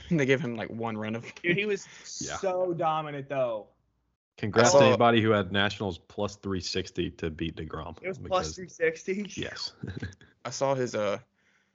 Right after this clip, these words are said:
Speaker 1: I saw a picture earlier that said the average M L B fastball this year is, like, ninety-three, and his average slider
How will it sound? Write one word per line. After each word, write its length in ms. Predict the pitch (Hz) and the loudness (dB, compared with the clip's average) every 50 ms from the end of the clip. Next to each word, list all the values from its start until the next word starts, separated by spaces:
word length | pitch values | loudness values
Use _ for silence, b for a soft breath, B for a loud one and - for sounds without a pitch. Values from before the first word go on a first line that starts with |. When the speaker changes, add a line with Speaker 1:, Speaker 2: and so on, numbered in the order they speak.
| _ _ _ _ _ _ _ _ _ _ _ - | _ _ _ _ _ _ _ _ _ _ _ -10
Speaker 1:
I 40 | 135 | -4
saw 120 | - 131 | -2 -2
a 40 | 113 | 0
picture 320 | - 135 117 - - 123 110 | 0 -2 -2 0 0 2 4
earlier 180 | 127 127 123 120 | 4 4 4 4
that 140 | 113 110 - | 4 2 0
said 100 | - 110 | -2 -2
the 120 | 107 - | -2 0
average 520 | - 92 113 110 120 117 104 - - - - _ _ | 2 2 2 2 0 -4 -6 -8 -12 -12 -14 _ _
M 140 | - 131 123 | -2 0 0
L 60 | 120 | 2
B 100 | 117 123 | 2 0
fastball 480 | 117 117 - 113 113 113 - 123 120 113 | 0 2 2 0 0 0 0 -2 -2 -2
this 160 | 113 123 127 - | -2 -4 -4 -4
year 80 | 127 | -4
is, 60 | 120 | -4
like, 100 | 113 107 | -4 -4
ninety-three, 800 | 98 101 110 117 120 120 117 - - 120 117 117 120 123 131 131 - _ _ _ _ _ _ _ _ _ _ _ _ _ - - | -4 -2 -2 -2 -2 -4 -6 -8 -8 -6 -4 0 0 0 0 0 -4 _ _ _ _ _ _ _ _ _ _ _ _ _ -8 -6
and 100 | - 135 | -4 -2
his 180 | 123 120 113 107 | 0 0 -2 -2
average 340 | - 107 110 107 117 107 - | 0 0 0 0 0 -2 -4
slider 560 | - - 110 104 107 110 110 117 120 123 127 | -4 -4 -2 0 0 2 2 2 0 0 -2